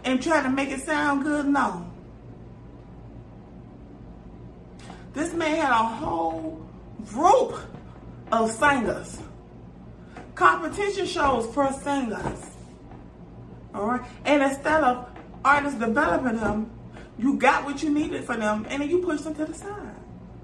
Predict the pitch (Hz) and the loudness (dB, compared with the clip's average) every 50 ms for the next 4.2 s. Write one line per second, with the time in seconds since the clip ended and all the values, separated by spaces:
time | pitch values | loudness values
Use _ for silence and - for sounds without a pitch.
0 | - - - - - - - - - 339 370 381 247 254 285 302 349 466 453 381 | -18 -18 -18 -18 -18 -18 -6 0 2 2 4 4 6 6 6 6 6 4 2 0
1 | 311 - 330 302 294 320 359 - - - - - - 392 - 320 262 262 294 311 | 0 -2 0 0 0 0 -2 -4 -8 -14 -12 -2 2 4 4 4 4 4 4 4
2 | - - 415 - - 277 254 277 254 247 240 214 - - 214 254 240 240 190 208 | 6 4 4 2 0 -4 -2 0 2 2 2 2 0 0 -2 -2 0 0 2 2
3 | 233 240 240 226 247 240 220 - 247 247 247 262 294 294 - 302 262 294 320 339 | 2 2 2 0 -2 -4 -4 -6 -6 -6 -4 -6 -4 0 2 4 4 4 2 0
4 | 247 214 - - | -2 -4 -6 -10